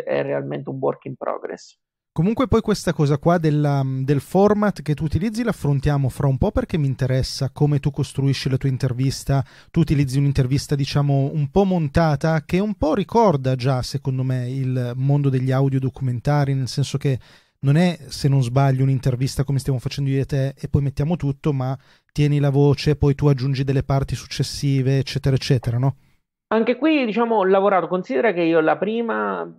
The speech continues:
Speaker 1: nel primo format, addirittura, siccome non ero, non ero riuscito a mettere insieme un mio set, facevo l'intervista e poi facevo le voci da tutt'altra parte.
Speaker 2: Mm-hmm.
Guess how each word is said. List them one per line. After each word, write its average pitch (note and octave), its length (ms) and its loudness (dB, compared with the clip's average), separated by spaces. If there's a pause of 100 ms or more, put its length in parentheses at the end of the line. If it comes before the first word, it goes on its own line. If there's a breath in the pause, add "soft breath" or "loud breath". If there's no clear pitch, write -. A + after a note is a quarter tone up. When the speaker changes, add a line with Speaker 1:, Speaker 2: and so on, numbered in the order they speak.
Speaker 1:
nel F3+ 380 2
primo A#3+ 300 2
format, A#3 880 0
addirittura, F#3 600 0
siccome A3+ 280 0
non G#3 240 2
ero, G3 280 4
non F3+ 200 0
ero G#3 220 4
riuscito F3+ 480 -4
a F#3 40 0
mettere F3+ 380 -2
insieme F#3+ 400 0
un E3+ 160 -4
mio E3+ 300 0
set, B3 720 -2 (280)
facevo G3 340 4
l'intervista A3 920 0 (160)
e G3 140 2
poi A3 140 4
facevo F#3+ 360 4
le F#3 120 6
voci F3 480 2
da D3+ 120 2
tutt'altra D3 500 -4
parte. C#3 440 -8
Speaker 2:
Mm-hmm. D3 340 2